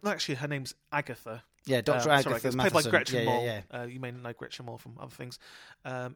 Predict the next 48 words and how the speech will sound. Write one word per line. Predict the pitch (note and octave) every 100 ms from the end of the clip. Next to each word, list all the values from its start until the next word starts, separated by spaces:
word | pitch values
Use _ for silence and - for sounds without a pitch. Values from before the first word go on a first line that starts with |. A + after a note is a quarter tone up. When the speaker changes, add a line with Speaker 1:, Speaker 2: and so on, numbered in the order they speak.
| -
Speaker 1:
and | C3+
persuades | D#3 - D#3+ D3
him | C#3+ C#3+
not | C#3+ -
to | C3
shoot | - C3+ B2+
Thale, | B2+ A#2 G#2
basically, | A2 G#2+ - A#2 A#2
Speaker 2:
Yeah. | A2
Speaker 1:
because | A#2
they | C3+
were | A#2+
just | A2+ B2
up | A2 -
for |
shooting. | A#2 B2 A#2+ - -
But | - C#3+
Thale | E3 D#3+ D3
gets | D#3+ -
angry | C#3 C#3+ C3 A#2+ A#2
and | B2
manages | B2 B2 A2 A#2+
to | -
kind | -
of | B2
incapacitate | C#3 B2 - C3+ B2 - A#2
some | - C3
of | A#2+
the, | A#2 - - _
the | -
crew | - A#2+
members. | A2+ A2 A2+ - - - - -
Um, | B2 A#2+ A#2+ A#2+ A#2 _ _ _ _ _ _ - -
Speaker 2:
It | F#3+
just, | G#3+
there's | G#3+ G#3 G3+ G#3 F3
a |
lot | F#3+ G#3+ G#3
of, | F3+ G3
a | F3
lot | G3
of | E3
suggestion | D3 E3 C3 A#2+ G#2
throughout | - C3 B2
this | B2 A2+
episode | A2+ - - G#2+ G#2+
of | A2+ G#2 - - - -
Thale | - D#3 C#3 C3+ C3+